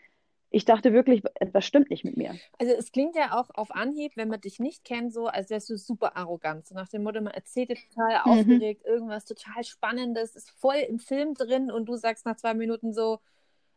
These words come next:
Speaker 2: Äh, „Sag mal, haben wir eigentlich noch Wein?“ Und du denkst so, „Äh, hat die mir jetzt eigentlich die letzten Stunde gar nicht zugehört?“ Und du sagst dann so, „Nee, hab ich nicht.“ Aber du meinst es nicht böse, sondern
Speaker 1: Nö.
Speaker 2: es ist tatsächlich so. Und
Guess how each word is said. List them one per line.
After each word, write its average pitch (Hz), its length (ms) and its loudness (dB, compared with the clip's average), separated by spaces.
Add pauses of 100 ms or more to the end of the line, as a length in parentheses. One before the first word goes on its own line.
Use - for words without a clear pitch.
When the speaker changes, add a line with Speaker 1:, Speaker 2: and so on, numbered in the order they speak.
(120)
Speaker 2:
Äh, 208 360 2 (720)
„Sag 202 120 -10
mal, 220 140 -8
haben 247 160 -6
wir 247 140 -8
eigentlich 208 240 -10
noch 214 200 -8
Wein?“ 190 500 0
Und 220 180 -2
du 226 60 -8
denkst 233 240 -4
so, 220 240 -4
„Äh, 202 240 0
hat - 220 -16
die 214 80 -6
mir 240 160 0
jetzt - 180 -8
eigentlich 196 180 -4
die - 140 -10
letzten 185 280 -4
Stunde 226 340 -4
gar 175 180 -2
nicht 190 220 -8
zugehört?“ 262 540 -2
Und 226 100 -6
du 220 80 -4
sagst 226 200 -4
dann 220 120 -4
so, 208 80 -4
„Nee, 208 180 -2
hab 190 120 -10
ich 196 120 -16
nicht.“ 240 280 -4 (460)
Aber 247 160 2
du 269 80 0
meinst 294 300 0
es 240 100 -12
nicht 208 200 -6
böse, 302 460 -2 (280)
sondern 240 500 0
Speaker 1:
Nö. 240 300 6
Speaker 2:
es 254 60 -4
ist 302 140 -8
tatsächlich 247 560 -4
so. 175 240 -6 (600)
Und 240 240 2